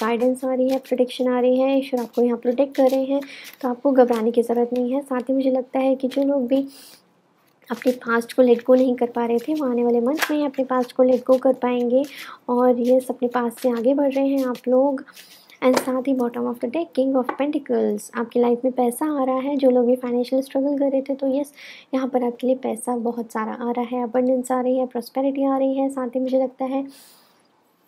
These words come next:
कि आप लोग let गो कर पा रहे हैं किसी न किसी चीज़ को और आप new beginnings की तरफ आगे बढ़ पा रहे हैं, new beginnings आ रही हैं, आप लोगों की life में नया chapter शुरू होने वाला है।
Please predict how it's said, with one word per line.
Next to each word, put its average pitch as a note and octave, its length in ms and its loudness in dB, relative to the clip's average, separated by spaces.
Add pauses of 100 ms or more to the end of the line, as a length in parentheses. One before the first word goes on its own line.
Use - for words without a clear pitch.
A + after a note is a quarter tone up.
(540)
कि C#4 120 -2
आप C#4 200 0
लोग C#4 200 2
let B3+ 200 6
गो B3 160 6
कर C#4+ 180 -2
पा A#3 180 -6
रहे A#3+ 140 -2
हैं A#3+ 140 -2
किसी A#3+ 240 -2
न B3 100 -2
किसी A#3+ 220 -2
चीज़ C4+ 340 -2
को A#3 160 -4
और A#3 100 -6
आप A3+ 300 -8
new B3+ 160 2
beginnings A#3 420 0
की B3 120 -16
तरफ A#3 340 -8
आगे A#3 220 -2
बढ़ A3+ 160 -4
पा A#3 200 -8
रहे B3+ 180 -2
हैं, C4 200 -4
new C4+ 180 2
beginnings A#3 420 0
आ A#3+ 100 -4
रही A#3+ 220 -4
हैं, C4 80 -4
आप A#3+ 160 -8
लोगों B3+ 120 0
की B3+ 140 -2
life C4 280 0
में C#4+ 60 -2
नया C4+ 200 0
chapter B3 360 -6
शुरू B3+ 240 -2
होने A3+ 180 -4
वाला A3+ 220 -8
है। A#3+ 160 -2